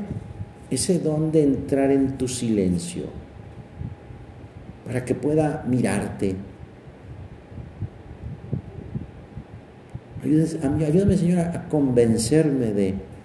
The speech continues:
de que estar en tu presencia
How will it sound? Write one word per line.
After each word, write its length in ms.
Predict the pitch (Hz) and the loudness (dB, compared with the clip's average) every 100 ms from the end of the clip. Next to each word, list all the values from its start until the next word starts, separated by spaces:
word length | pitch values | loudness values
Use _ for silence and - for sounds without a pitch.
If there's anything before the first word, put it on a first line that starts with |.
| - - - - - - - - - - - - - - - - - | -18 -18 -18 -16 -16 -18 -20 -20 -18 -16 -14 -16 -18 -20 -18 -10 0
de 120 | - 123 | 2 4
que 80 | |
estar 240 | 127 190 208 | 4 8 10
en 160 | 202 | 8
tu 100 | - | 6
presencia 800 | 147 139 131 156 160 - 170 170 | 6 6 6 4 4 6 6 6